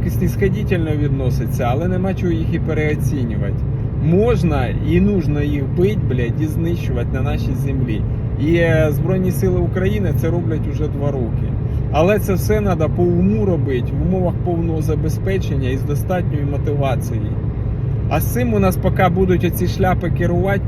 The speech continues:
абсолютно цивільні профани, які ніколи не служили в армії, війною, толку не буде. Тобто питання дуже просте, блін. Приведемо до влади людей, які зможуть, а в країні є доста людей, які зможуть.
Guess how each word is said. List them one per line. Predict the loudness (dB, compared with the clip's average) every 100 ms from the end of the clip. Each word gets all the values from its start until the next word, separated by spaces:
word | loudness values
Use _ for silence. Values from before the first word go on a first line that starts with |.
| -2
абсолютно | -2 0 2 2 2 0
цивільні | 0 0 0 2 2 2 0
профани, | 0 0 0 0 0
які | 0
ніколи | 0 0 2 0
не | 0
служили | -2 -2 -2 -2 0 0
в | 0
армії, | 0 0 0 0
війною, | 0 0 0 0 0 0 0 0 0
толку | 2 2 0
не | 0 0
буде. | 0 0 0 0
Тобто | 0 0
питання | 0 -2 0 0 0
дуже | 0 0
просте, | 0 -2 -2 -2 -2 -2
блін. | -4 -4 -4 -2 -2 0
Приведемо | 2 4 2 2 2
до | 2 2
влади | 2 2 2 2 0
людей, | 2 2 2 0 -2 -2 0
які | 0 2 2 0
зможуть, | 2 2 2 0 0 0
а |
в | 0
країні | 0 2 2 2
є | 2 0
доста | 0 -2 0 -2
людей, | -2 -2 -2 -2
які | -2 -2 -2
зможуть. | -2 -2 -2 -2